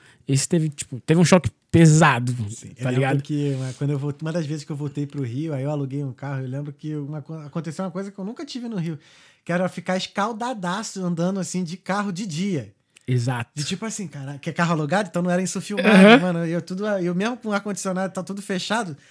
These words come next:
Speaker 2: então eu ficava assim, ó, "Caralho, mano."
Speaker 1: Aí é um
Speaker 2: Tá vindo
Speaker 1: bagulho
Speaker 2: maluco
Speaker 1: in-,
Speaker 2: ali, não sei.
Speaker 1: inconsciente.
Speaker 2: Aham.
Speaker 1: In-,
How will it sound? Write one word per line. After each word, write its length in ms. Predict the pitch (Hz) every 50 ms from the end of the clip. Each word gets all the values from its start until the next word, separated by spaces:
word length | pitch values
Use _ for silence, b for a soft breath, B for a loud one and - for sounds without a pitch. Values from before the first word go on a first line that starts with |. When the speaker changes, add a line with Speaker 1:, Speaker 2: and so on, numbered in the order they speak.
| b b b b
Speaker 2:
então 140 | - 208 226
eu 140 | 214 214 180
ficava 320 | - 180 202 208 214 233
assim, 260 | 214 - - 226 220
ó, 80 | 190 160 139
"Caralho, 380 | - 147 139 127 123 120 113 110
mano." 80 | 101 98 107 _ _ _ _ _
Speaker 1:
Aí 220 | - 175 196 214 226
é 80 | 247
um 40 | 254
Speaker 2:
Tá 100 | 254 240 220
vindo 80 | 202
Speaker 1:
bagulho 260 | 202 247 294 294 254
Speaker 2:
maluco 260 | 214 165 165 175 175 -
Speaker 1:
in-, 60 | 233
Speaker 2:
ali, 140 | 220 160 175
não 80 | 180
sei. 80 | 180 240
Speaker 1:
inconsciente. 640 | 226 - 285 285 - - 339 285 277 302 285 - 190
Speaker 2:
Aham. 340 | 190 196 190 180 170 170 180 175
Speaker 1:
In-, 100 | 202